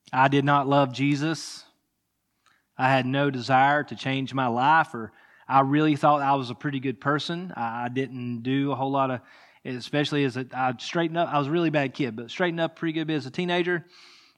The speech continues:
and, uh, didn't get involved in a lot of things. Like, was kinda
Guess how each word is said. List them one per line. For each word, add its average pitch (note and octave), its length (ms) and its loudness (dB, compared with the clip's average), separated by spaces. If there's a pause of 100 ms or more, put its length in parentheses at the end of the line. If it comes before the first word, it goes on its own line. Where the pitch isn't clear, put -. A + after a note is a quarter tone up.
and, C3+ 260 0
uh, B2+ 280 2
didn't D3+ 300 -2
get D#3+ 120 4
involved D3 440 2
in C#3+ 40 -6
a C#3+ 60 -2
lot D3+ 180 2
of C#3 60 -2
things. D3 400 -2
Like, C3 220 0
was - 160 -18
kinda C#3+ 320 0